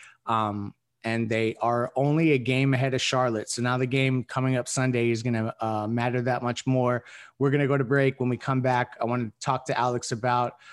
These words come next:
uh, a look ahead to free agency, a player who played well tonight against Chicago,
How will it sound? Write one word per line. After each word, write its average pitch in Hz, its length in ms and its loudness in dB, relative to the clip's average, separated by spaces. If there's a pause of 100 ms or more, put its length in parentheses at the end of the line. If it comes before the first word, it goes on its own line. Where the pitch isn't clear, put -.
(220)
uh, 117 440 0
a 127 60 0
look 156 260 2
ahead 156 240 2
to 147 60 4
free 139 260 2
agency, 139 560 2
a 123 60 0
player 139 340 0
who 135 100 2
played 120 300 -2
well 139 180 2
tonight 139 280 0
against 131 300 -2
Chicago, 131 680 0